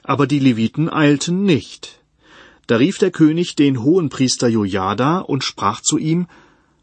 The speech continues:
„Warum hast du nicht Acht auf die Leviten, dass sie von Juda und Jerusalem die Steuer einbringen, die Mose, der Knecht des Herrn,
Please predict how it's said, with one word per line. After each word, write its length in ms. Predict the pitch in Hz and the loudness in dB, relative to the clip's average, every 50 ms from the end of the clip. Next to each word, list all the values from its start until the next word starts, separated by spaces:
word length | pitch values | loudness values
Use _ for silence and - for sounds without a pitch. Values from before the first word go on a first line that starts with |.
| _ - | _ -8
„Warum 520 | 113 107 110 117 127 120 160 180 185 151 | -4 -2 0 0 0 -2 -2 -4 -2 -2
hast 240 | 143 185 180 - - | -2 -2 -2 -2 0
du 80 | 175 165 | 0 0
nicht 300 | 165 175 170 - - - | 0 0 -2 -4 -6 -6
Acht 240 | 170 185 - - - | -6 -6 -6 -6 -6
auf 160 | 233 208 - | -6 -6 -4
die 140 | - 185 151 | -2 0 2
Leviten, 560 | 127 117 110 101 107 104 - - 104 98 95 | 2 2 2 2 0 -2 -2 -4 -4 -4 -2
dass 160 | 101 98 - | -2 -2 -2
sie 160 | - 131 107 | -2 -4 -4
von 200 | - - 117 107 | -4 -4 -4 -4
Juda 360 | 104 110 127 165 170 165 151 | -2 -2 -2 0 0 0 0
und 240 | 151 98 107 127 - | 0 -2 -4 -4 -4
Jerusalem 560 | - 117 107 127 127 117 127 120 120 117 117 | -2 -2 0 0 0 0 2 2 2 0 0
die 80 | 110 113 | 0 -2
Steuer 420 | - - - 147 131 143 160 156 | -2 -2 -2 0 0 2 0 0
einbringen, 680 | 101 80 135 135 135 120 117 110 117 127 131 131 131 120 | 0 -2 -2 -2 0 0 0 0 0 0 0 0 -2 -2
die 100 | 113 110 | -2 -2
Mose, 420 | 101 104 117 143 170 180 170 190 175 | 0 0 2 2 2 2 2 2 0
der 140 | 147 127 - | 0 -2 -4
Knecht 360 | - - 131 135 143 - - | -4 -4 -2 -2 -2 -2 -4
des 180 | 107 - - | -4 -4 -2
Herrn, 320 | - 120 131 151 165 180 | 0 0 0 0 0 -2